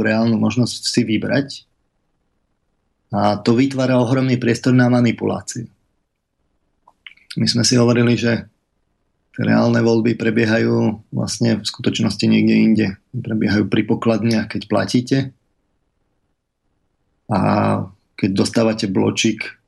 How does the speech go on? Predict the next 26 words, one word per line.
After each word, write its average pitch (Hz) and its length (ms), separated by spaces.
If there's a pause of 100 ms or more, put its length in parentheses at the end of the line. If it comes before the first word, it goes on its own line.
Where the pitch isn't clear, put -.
(580)
lebo 104 160
sme, 104 260
sme 107 380
v - 80
kapitalistickej 107 800
spoločnosti, 110 720
tak 98 160
vtedy 107 320
dostanete 104 720
potvrdenku 104 640
o 104 160
tom, 104 240
že - 160
koho 107 180
ste 104 220
práve 107 320
zvolil. 110 500 (540)
Každý 107 320
deň 107 180
volíte 104 380
niekoho. 98 580 (1800)
A 104 400 (480)
prečo? 107 480 (1400)
No, 123 360
lebo, 127 600 (1120)
lebo 113 400